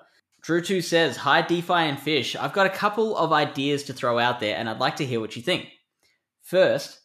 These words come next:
I know everyone complains about Boomburst, but I actually think there haven't been enough Boomburst updates. What if, stay with me here, Niantic slightly buffs Boomburst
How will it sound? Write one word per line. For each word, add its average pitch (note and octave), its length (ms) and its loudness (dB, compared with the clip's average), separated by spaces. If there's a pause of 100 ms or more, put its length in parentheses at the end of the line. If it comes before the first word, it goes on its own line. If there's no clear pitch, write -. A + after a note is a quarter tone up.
(120)
I B2 120 -6
know D#3+ 100 2
everyone G3+ 540 0
complains D3 420 -4
about B2 280 2
Boomburst, A#2+ 600 -4 (320)
but A#2+ 100 -4
I A#2 60 2
actually G#3 380 0
think A#2+ 420 -8 (260)
there B2 160 -2
haven't D#3 600 -4
been B2+ 260 -4
enough B2+ 640 -2 (300)
Boomburst C3+ 480 -2
updates. - 520 -14 (360)
What C#3+ 200 0
if, A2+ 300 -4 (240)
stay C#3+ 300 -2
with D3+ 160 -2
me A#2 140 -4
here, G2 260 -6 (480)
Niantic D#3 480 -2
slightly E3+ 540 -2
buffs - 320 0 (100)
Boomburst B2+ 400 -2